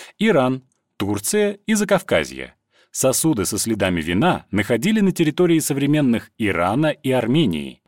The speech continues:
Считается, что уже после этого виноград попал на Ближний Восток, а оттуда в Египет и Грецию. Ученые из университета Удине провели геномный анализ винных сортов винограда, выращиваемых по всей Европе,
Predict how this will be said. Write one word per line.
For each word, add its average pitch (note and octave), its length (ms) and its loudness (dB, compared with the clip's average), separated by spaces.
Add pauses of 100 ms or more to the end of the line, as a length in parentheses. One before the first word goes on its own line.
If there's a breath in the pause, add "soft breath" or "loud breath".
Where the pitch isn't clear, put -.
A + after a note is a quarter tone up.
(140)
Считается, C3 520 2
что C3 200 2
уже C3 180 2
после F#3+ 460 2
этого D#2+ 300 -2
виноград F#2 520 -2
попал C3 300 2
на B2 160 2
Ближний G2+ 340 0
Восток, - 540 -4 (100)
а F#2+ 140 4
оттуда G3 400 0
в - 20 -2
Египет D#3 720 -2
и E3+ 80 -2
Грецию. D#2+ 640 -4 (320)
Ученые A3+ 500 2
из E3+ 100 0
университета D3 760 0
Удине A#2+ 440 0
провели C#3+ 380 0
геномный G3 460 2
анализ C#3+ 380 0
винных A2+ 320 0
сортов F2+ 440 -2
винограда, E3 520 0
выращиваемых F3+ 840 0
по A#2 140 0
всей G#2+ 260 -2
Европе, A2+ 600 -2